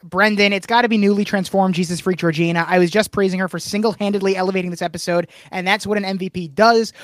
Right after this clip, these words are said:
whether she's playing the long con or if she's genuinely saved. She is so funny and quotable. Every single line she said had me smiling or laughing. Just can't get enough of her.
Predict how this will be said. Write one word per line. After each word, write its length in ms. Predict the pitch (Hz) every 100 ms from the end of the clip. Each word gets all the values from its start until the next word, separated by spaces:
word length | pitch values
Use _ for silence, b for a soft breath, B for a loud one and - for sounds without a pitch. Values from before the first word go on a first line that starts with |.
| B
whether 220 | 214 214
she's 180 | 185 190
playing 320 | - 254 254
the 80 | 220
long 260 | 214 214 208
con 400 | 196 190 190 190 b 156
or 100 | 190
if 80 |
she's 180 | - 190
genuinely 520 | 139 208 214 208 208
saved. 560 | 185 - 185 175 175 160 b b
She 180 | - 208
is 80 | 165
so 180 | 254 262
funny 340 | 226 208 208
and 140 | 196
quotable. 460 | 180 185 180 175 170
Every 180 | 214 240
single 220 | 220 208
line 200 | 185 180
she 100 | 170
said 140 | 175 165
had 120 | 175
me 100 | 170
smiling 440 | - 170 165 165
or 60 | 151
laughing. 340 | 151 151 156
Just 180 | 156 220
can't 160 | - 180
get 100 | 156
enough 200 | 147 143
of 80 | 147
her. 160 | 156